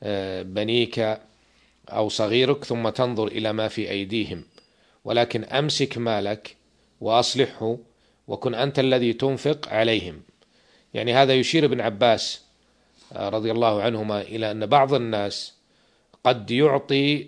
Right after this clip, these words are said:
الصغار أو السفهاء عموماً ولو كان كبيراً المال كله فيضيعون هذا المال، ومن ثم ينظر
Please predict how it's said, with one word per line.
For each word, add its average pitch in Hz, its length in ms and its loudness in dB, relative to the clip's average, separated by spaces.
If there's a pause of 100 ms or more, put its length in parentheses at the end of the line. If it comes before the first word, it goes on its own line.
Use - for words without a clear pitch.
(120)
الصغار 113 600 2 (120)
أو 113 160 2
السفهاء 110 680 -2
عموماً 104 560 -4
ولو 131 220 4
كان 113 300 0
كبيراً 98 600 -6 (100)
المال 117 520 0
كله 107 360 -2 (340)
فيضيعون 143 640 4
هذا 123 240 2
المال، 95 360 -6 (520)
ومن 117 240 -2
ثم 127 440 2 (640)
ينظر 151 520 4